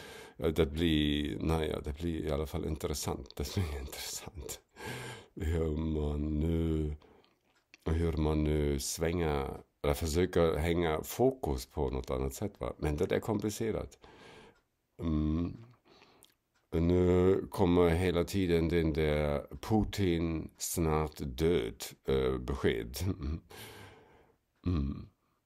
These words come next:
Hänger man upp sig där och sen, eh, detta, eh,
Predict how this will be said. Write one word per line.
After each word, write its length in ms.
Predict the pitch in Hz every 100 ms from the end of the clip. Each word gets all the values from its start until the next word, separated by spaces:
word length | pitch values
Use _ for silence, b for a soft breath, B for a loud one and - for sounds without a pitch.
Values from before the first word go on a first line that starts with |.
| _ _ -
Hänger 220 | 87 95
man 140 | 90 90
upp 200 | - -
sig 140 | 92
där 300 | 82 87 78
och 260 | - 73 76
sen, 380 | 78 76 78 73
eh, 380 | 73 73 71 73 B B B B B B B _ _ _ _ _ _ _ - - 98
detta, 320 | 92 90 92
eh, 220 | 92 92